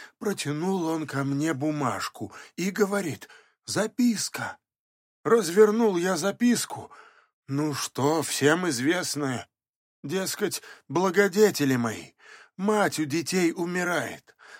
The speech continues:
трое детей голодают, так вы нам теперь помогите,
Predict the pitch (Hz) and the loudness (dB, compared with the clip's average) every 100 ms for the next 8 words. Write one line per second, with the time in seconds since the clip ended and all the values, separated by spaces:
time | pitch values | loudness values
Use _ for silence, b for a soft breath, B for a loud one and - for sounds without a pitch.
0 | _ 180 190 202 185 139 165 - 208 220 | _ -4 4 4 4 0 -4 0 4 4
1 | 151 180 180 156 160 214 202 135 - B | 2 0 2 2 4 4 4 0 -4 B
2 | B B 185 190 - 156 214 202 180 196 | B B -2 -2 -2 -2 0 0 2 0
3 | 160 185 - 202 196 - 196 190 202 175 | 0 -6 -2 0 0 -2 -6 -4 -6 -2
4 | 233 214 - 175 | 0 0 -2 -4